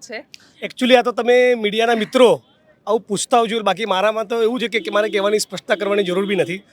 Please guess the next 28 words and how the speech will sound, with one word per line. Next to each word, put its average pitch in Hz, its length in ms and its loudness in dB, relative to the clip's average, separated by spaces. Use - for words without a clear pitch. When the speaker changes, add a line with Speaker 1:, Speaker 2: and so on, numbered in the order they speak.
Speaker 2:
પણ, 233 260 4
અ, 175 60 -4
સંવાદમાં 214 540 2
આગળ 214 160 -2
વધીએ 196 200 -2
પહેલાં, 190 280 2
આજે 175 180 -2
આંતરરાષ્ટ્રીય 185 540 -2
મહિલા 165 200 2
દિવસ 175 340 -4
છે, 190 60 -12
એટલે 175 120 -4
સૌથી 170 260 -8
પહેલાં 185 220 -4
તમને 160 260 -4
અને 175 120 -2
ગુજરાતની 208 600 0
બહેનો 170 280 2
માતાઓને 175 440 0
આંતરરાષ્ટ્રીય 175 540 -6
મહિલા 160 200 -2
દિવસની 160 320 -10
શુભેચ્છાઓ. - 460 -12
Speaker 1:
Thank 247 260 -10
you - 140 -6
so 170 200 -8
much. 143 120 -12
હવે 262 340 2